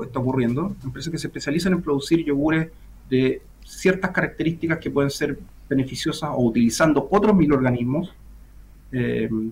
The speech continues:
que pueden ser incluso, eh, ser seleccionados de manera especial para la producción de ese yogur. Entonces, eso involucra, como digo, una investigación que puede ser experimental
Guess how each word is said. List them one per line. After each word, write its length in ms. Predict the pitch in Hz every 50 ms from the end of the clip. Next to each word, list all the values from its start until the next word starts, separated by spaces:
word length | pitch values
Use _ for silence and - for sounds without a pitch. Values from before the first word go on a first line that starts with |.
| 127 - -
que 80 | 127
pueden 200 | 117 127 131 127
ser 120 | 127 - 127
incluso, 580 | 120 - - 127 123 - - 123 120 120 120 - - - - - - - - - - - - -
eh, 540 | - 113 113 110 110 110 110 - 117 - - -
ser 480 | - - - - 135 135 123 117 113 - -
seleccionados 680 | - - 135 120 113 - - 131 120 120 131 143 156 156
de 80 | 156 139
manera 220 | 135 135 139 135
especial 480 | 131 - - 165 - - 139 127 202 - - - - - - - - - - - - - - -
para 200 | - 165 175 175
la 100 | 170 165
producción 320 | 165 156 147 - - 151
de 80 | 143 151
ese 300 | 143 - 151 139 139 -
yogur. 300 | 131 147 160 127 - - - - - - - - - - - - - - -
Entonces, 280 | 135 156 160 175 180 - - - - -
eso 200 | - 196 190 226
involucra, 340 | 220 196 190 190 185 190 175
como 140 | 180 170 160
digo, 200 | 131 117 113 107
una 240 | 117 143 147 147 147
investigación 640 | 143 143 143 - 143 131 131 131 - 151 139 143
que 120 | - 139
puede 220 | 127 131 131 131 127
ser 200 | - - 131 117
experimental 920 | - - - 107 104 104 104 107 104 - - - 147 156 190 240 311